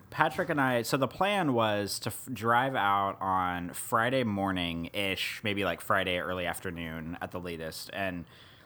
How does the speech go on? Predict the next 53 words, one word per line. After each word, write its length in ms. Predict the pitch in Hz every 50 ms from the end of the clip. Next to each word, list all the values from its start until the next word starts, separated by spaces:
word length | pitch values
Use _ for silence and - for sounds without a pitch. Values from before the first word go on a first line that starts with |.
| - - -
stay 560 | - - - - 139 127 131 131 131 131 131
there 480 | 127 120 123 120 120 117 117 117 113 110
Friday 300 | - - 131 135 139 135
night. 420 | 131 120 117 113 110 110 95 82
We 100 | 101 101
had 120 | 107 110 110
a 80 | 107
hotel, 800 | 113 117 110 - - 117 104 98 95 95 92 92 92 92 90 95 -
um, 500 | - 107 98 90 87 87 82 82 82 82 - - - - - - - - - - - -
and 160 | 110 123 127
then 200 | 127 123 120 117
the 200 | 113 107 104 101 -
funeral 320 | - 147 147 143 131 120
stuff 300 | 113 - - 127 113 -
was 140 | - 110 -
happening 340 | 123 107 - - 101 101 95
on 100 | 87 87
Saturday, 560 | - - 139 139 147 135 117 104 101 98 95
and 100 | 92 92
we 80 | 98 98
weren't 220 | 98 107 107 98
exactly 400 | 98 95 - 110 101 - 104 98
sure, 340 | - - - 104 101 95 95
like, 260 | 90 90 85 87 - -
when 440 | 90 90 90 95 92 92 90 95 98
everything 340 | 95 87 92 92 - 87 87
was 140 | 85 -
happening. 580 | - 85 82 - 98 90 87 87 85 85 82 80 - _ - - - _ _ _ - - _ _ - -
And 100 | 117 120
then 100 | 123 117
we 120 | 113 120 120
were 80 | 117
gonna 160 | 110 107 107 -
stay 160 | - 113 101
Saturday 340 | - - 170 190 175 135 117
night 300 | 110 104 101 98 101 98
and 100 | 101 101
just 220 | 107 101 - -
drive 320 | 113 107 101 98 95 -
back, 180 | - 98 95 95
get 140 | 95 104 98
up 80 | -
early 260 | 92 87 95 95 95 90
on 140 | 90 87
Sunday 260 | 87 - 98 90 87 85
morning 260 | 87 87 85 82 80
and 80 | 80
drive 280 | 78 85 80 80 80 -
back. 260 | - 71 - 73 -
So 180 | - - 117 113
we 120 | 117 131
get 160 | 156 156 156
there. 380 | - 160 151 147 147 143 139 123